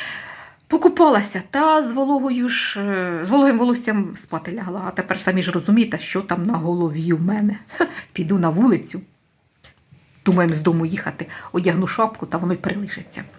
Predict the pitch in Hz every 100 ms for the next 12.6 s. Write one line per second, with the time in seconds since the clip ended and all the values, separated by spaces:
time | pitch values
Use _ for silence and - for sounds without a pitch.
0 | - _ - _ - - - - - -
1 | - - - - - 311 320 277 262 262
2 | 302 - 277 262 - - - - 208 180
3 | 185 - - 202 208 226 247 226 - 214
4 | 196 185 208 202 202 185 185 180 185 -
5 | 185 190 - 180 220 208 233 254 196 190
6 | 196 202 196 185 165 170 - - _ -
7 | - - - - _ _ - 359 220 -
8 | - _ - 208 226 226 208 247 240 233
9 | 220 233 262 254 214 196 208 208 208 -
10 | - - 226 226 214 208 302 - 170 170
11 | 175 190 196 - 190 - - - _ _
12 | 349 339 285 294 233